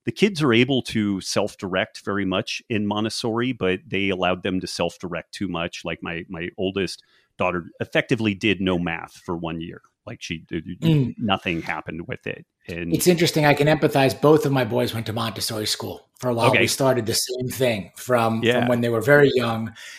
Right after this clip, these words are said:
Speaker 2: My younger one got out around the third, third grade time. He needed more.
Speaker 1: More.
Speaker 2: My older
Speaker 1: Yeah.
Speaker 2: one didn't leave Montessori until going into seventh grade, middle school.
Speaker 1: Ah, okay.
Speaker 2: Very different, but I
Speaker 1: Okay.
Speaker 2: can empathize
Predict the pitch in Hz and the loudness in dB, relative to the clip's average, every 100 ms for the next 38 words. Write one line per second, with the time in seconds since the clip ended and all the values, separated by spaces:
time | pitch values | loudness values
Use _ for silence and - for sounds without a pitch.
0 | - 117 120 139 147 147 135 127 120 120 | -10 -6 2 2 6 6 6 4 0 0
1 | 123 123 120 117 101 - 127 123 - _ | -2 -2 -2 -4 -4 0 0 0 -4 _
2 | - 135 123 123 120 120 113 113 101 - | 2 2 4 2 2 0 -4 -6 -8 -6
3 | 139 131 127 117 107 - _ _ _ _ | 0 2 2 0 -4 -10 _ _ _ _
4 | _ 117 117 107 107 101 104 87 120 117 | _ 0 2 2 0 2 2 4 2 6
5 | 151 147 127 78 110 107 - - - 131 | 6 8 4 2 -2 -6 -10 -8 0 0
6 | 131 - 135 131 123 127 107 123 131 123 | 0 0 2 4 4 2 0 -2 0 2
7 | 117 110 117 - 123 113 110 - _ _ | 0 -2 -4 -2 -2 -2 -4 -12 _ _
8 | _ - 131 127 120 110 - 143 139 - | _ 2 2 2 0 0 2 4 2 0
9 | 113 98 - 117 135 127 - 107 120 123 | -2 -4 -4 2 4 4 0 -4 -4 -6
10 | 123 131 127 117 123 - 107 104 117 117 | -2 4 4 4 -2 -4 -4 0 0 2
11 | 127 123 127 113 | 2 2 -2 -2